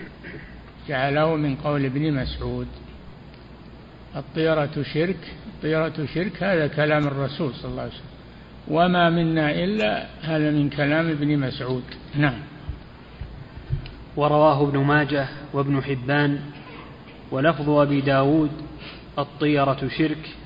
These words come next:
Speaker 2: الطيرة شرك، الطيرة شرك" ثلاثا.
Speaker 1: نعم.
Speaker 2: وهذا صريح في تحريم الطيرة، وأنها من
Speaker 1: لأن
Speaker 2: الشرك.
Speaker 1: الشرك هو أعظم المحرمات. الشرك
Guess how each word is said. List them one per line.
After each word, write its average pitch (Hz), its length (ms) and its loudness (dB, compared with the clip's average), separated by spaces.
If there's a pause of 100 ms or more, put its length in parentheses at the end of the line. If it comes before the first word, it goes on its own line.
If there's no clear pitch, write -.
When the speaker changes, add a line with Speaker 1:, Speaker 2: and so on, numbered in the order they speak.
Speaker 2:
الطيرة 139 800 2
شرك، 156 340 -2 (120)
الطيرة 139 800 0
شرك" 143 340 -2 (160)
ثلاثا. 135 520 0 (600)
Speaker 1:
نعم. 123 280 0 (920)
Speaker 2:
وهذا 160 360 6
صريح 156 440 2
في 147 240 2
تحريم 156 420 2
الطيرة، 147 500 0 (1160)
وأنها 147 500 4
من 151 160 4
Speaker 1:
لأن - 20 6
Speaker 2:
الشرك. 151 280 2
Speaker 1:
الشرك 160 680 -2
هو 180 140 4
أعظم 151 440 4
المحرمات. 139 800 0 (1600)
الشرك 160 360 -6